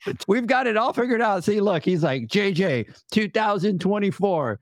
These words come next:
Speaker 2: two-hour hard stops on these power outages." And that's, a, I can see John going on a podium, "And that's a promise," with his hand up in the air, "And that's a promise." <laughs>
Speaker 1: Yeah, I'd be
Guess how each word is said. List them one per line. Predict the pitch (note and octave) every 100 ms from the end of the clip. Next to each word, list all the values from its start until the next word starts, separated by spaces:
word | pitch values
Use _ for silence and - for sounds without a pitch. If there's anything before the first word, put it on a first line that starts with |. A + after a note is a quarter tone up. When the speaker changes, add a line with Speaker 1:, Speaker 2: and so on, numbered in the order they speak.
| _ _ -
Speaker 2:
two-hour | A#3+ B3 G#3+ G#3 G3+ E3+
hard | G3+ G3+
stops | - G#3 F#3+ G#3+
on | F#3
these | F#3+ D#3+
power | F#3 F3+ F3+
outages." | D#3+ D#3+ D3+ D#3+ D#3 C3+
And | A#2 A2+
that's, | F#3 G3+ G3
a, | E3
I | F#3
can | G#3+ F3+
see | A3 F3
John | F3 F3 D#3
going | D#3 C3 A2+ - _ -
on | A#2+ B2
a |
podium, | D3 D#3 C#3 A#2 G#2+ -
"And | C3 A#2 A#2
that's | E3 A3+ -
a | F3
promise," | - G#3 F3+ D3 B2 -
with | B2+
his | B2 A2
hand | B2 A#2+
up | A#2+ B2
in | A2+
the | A2
air, | A2 G#2
"And | G#2
that's | F#3 - -
a |
promise." | D#3 C#3+ B2+ G2+ - -
<laughs> | D#3
Speaker 1:
Yeah, | D2+ G1+
I'd | G1+ -
be | -